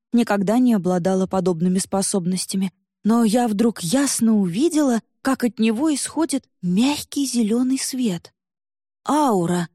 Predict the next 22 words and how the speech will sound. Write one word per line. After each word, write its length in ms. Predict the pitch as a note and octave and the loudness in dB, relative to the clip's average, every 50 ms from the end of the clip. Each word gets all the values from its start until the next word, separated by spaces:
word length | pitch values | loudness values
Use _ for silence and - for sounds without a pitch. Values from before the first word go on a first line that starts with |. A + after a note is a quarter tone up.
| _ _ _ _ _ _ _ _ _ - | _ _ _ _ _ _ _ _ _ -8
кажется, 440 | - A3+ G#3+ F#3+ G#3 - - A#3+ A3+ | -4 -4 -2 -2 -4 -6 -4 -6 -4
так 300 | _ - B3 G#3 E3 D#3 | _ -2 -2 -2 -2 -2
говорят. 580 | D#3 F3+ E3+ F#3 F#3 F#3 F3 F3 E3 - - _ _ _ _ _ _ _ _ _ _ _ - | -4 -4 -2 -2 -4 -6 -6 -8 -10 -12 -16 _ _ _ _ _ _ _ _ _ _ _ -4
Пусть 320 | - C#4 B3 - - - | -2 -2 -2 -2 -2 0
он 200 | B3 A#3+ G#3+ G#3 | 2 2 4 2
и 40 | G#3 | 2
был 280 | F3 E3 G3+ G3+ F#3 F3 | 2 2 0 0 0 0
одет 360 | E3+ E3 D3+ F#3 G3+ G3 F3 | -2 -2 -2 -2 -4 -4 -4
в 80 | D3 | -10
белую 440 | C#3+ - D#3+ E3 D#3 D#3 E3 E3 F3 | -8 -6 -4 -4 -4 -4 -4 -4 -2
рубашку. 640 | F3+ G3 F3+ F3+ E3 C#3+ D3 - - - - D#3+ - _ _ _ _ _ _ _ _ _ _ _ _ _ _ _ _ | -4 -4 -2 -2 -4 -4 -6 -8 -10 -12 -14 -14 -14 _ _ _ _ _ _ _ _ _ _ _ _ _ _ _ _
Пока 240 | - G3 G3 - G#3 | -8 -8 -6 -4 -4
я 140 | G#3 G3+ G3+ | -4 -2 -4
стояла 480 | F#3+ - - G3 F#3+ F#3+ F#3 F3+ F3+ F3+ | -4 -4 -4 -2 0 0 0 0 0 -2
в 80 | E3 | -2
растерянности, 960 | F#3+ G3 G3 - - - B3 C4+ D4 C#4+ B3 G3 F3+ F3 - - - F#3+ F3+ _ _ _ _ _ - | -2 -2 -2 -2 -4 -2 0 0 2 2 0 0 -2 -6 -8 -8 -8 -10 -10 _ _ _ _ _ -4
незнакомец 640 | - A#3 A3 G3 A#3 A#3 - - E4 D4+ B3+ A3+ G#3 | -2 -2 0 2 0 0 0 0 0 0 0 -2 -2
бросил 420 | F#3+ F#3+ A3+ B3 B3 A3+ - A3+ G#3+ | -4 -2 0 0 0 -2 -2 -6 -6
взгляд 460 | G3+ G#3 G3+ G#3 A#3 A#3+ A#3 A3+ - | -4 -4 -4 -2 -2 -2 -2 -4 -2
в 40 | G3 | -2
мой 200 | G3+ G#3 G#3 G3 | 0 0 0 0
скетчбук 640 | - - - A3 F3+ - G3+ - D#4+ F#4 - - | -2 -6 -8 -8 -8 -8 -4 -2 -2 -2 -2 -4